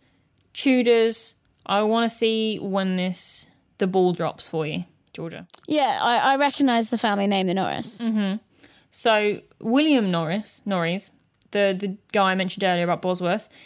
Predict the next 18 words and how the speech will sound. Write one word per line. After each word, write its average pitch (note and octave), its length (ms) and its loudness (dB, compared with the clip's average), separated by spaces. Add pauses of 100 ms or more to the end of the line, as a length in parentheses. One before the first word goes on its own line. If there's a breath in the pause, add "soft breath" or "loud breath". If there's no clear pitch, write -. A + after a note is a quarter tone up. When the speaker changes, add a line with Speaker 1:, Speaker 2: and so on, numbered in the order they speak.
(120)
Speaker 1:
he D#4 180 -2
had D#4+ 120 2
a C#4 40 2
grandson C4 880 0
called G3 260 -4
Henry C#4+ 240 2
Norris. C#4 560 0
Speaker 2:
Mm. B3+ 460 0
Speaker 1:
Why D4 200 4
does E4+ 120 2
Henry E4 260 0
Norris D4+ 320 2
ring A3 120 0
a A3+ 60 0
bell B3+ 180 2
for - 120 -10
you, C3 120 -6
Georgia? G#3+ 360 -4